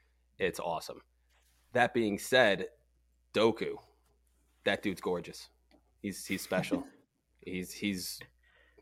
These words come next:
Speaker 1: he's gonna be big for us. I'm, I'm pretty certain that he's gonna replace anyone that needs to get replaced. I know he's going for the, uh,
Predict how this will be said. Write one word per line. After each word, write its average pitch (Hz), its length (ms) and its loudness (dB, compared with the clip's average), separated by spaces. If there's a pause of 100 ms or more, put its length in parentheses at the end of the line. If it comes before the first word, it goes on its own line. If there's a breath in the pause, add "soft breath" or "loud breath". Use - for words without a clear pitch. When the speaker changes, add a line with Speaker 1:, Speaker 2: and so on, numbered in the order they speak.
(180)
Speaker 1:
he's 98 140 -8
gonna 98 140 -2
be 92 100 -4
big 82 220 -6
for - 120 -10
us. 80 160 -12
I'm, 87 160 -6
I'm 87 200 -6 (160)
pretty 120 260 0
certain 104 480 0
that 95 180 2
he's 95 140 -4
gonna 95 140 -2
replace 87 580 -4 (840)
anyone 104 420 4
that 95 120 2
needs 95 200 -4
to 98 60 -2
get 90 100 0
replaced. 98 400 0
I 101 40 2
know 101 120 2
he's 101 160 2
going 98 240 2
for 104 260 0
the, 95 220 0
uh, 92 300 0